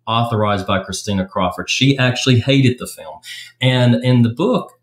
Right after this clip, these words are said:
Christina does not say that Joan ever beats her with a wire hanger. That it was an invention for the film. That was put into the film. In the book, uh, Joan, according to Christina, came into the closet, pulled a wire hanger out and did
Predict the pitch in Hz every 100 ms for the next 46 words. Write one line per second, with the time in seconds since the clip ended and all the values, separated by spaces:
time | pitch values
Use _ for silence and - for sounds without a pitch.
0 | _ _ _ _ - 143 - 220 226 135
1 | 117 143 143 - 151 170 127 110 120 117
2 | 113 131 131 127 104 120 156 - - 110
3 | 104 101 98 101 95 90 170 190 92 -
4 | - - - - 151 226 139 131 117 113
5 | 107 101 127 151 147 156 143 - 123 107
6 | - - 110 90 - 120 139 143 - 123
7 | 123 139 139 131 - 98 92 - 160 143
8 | 143 151 135 - _ - _ 113 107 104
9 | - - 120 120 123 127 120 104 - -
10 | 104 - 117 110 101 - - 110 107 117
11 | 110 104 - 101 - 95 95 95 123 -
12 | - - - _ _ - 135 127 113 110
13 | 110 98 107 98 92 107 - 120 113 107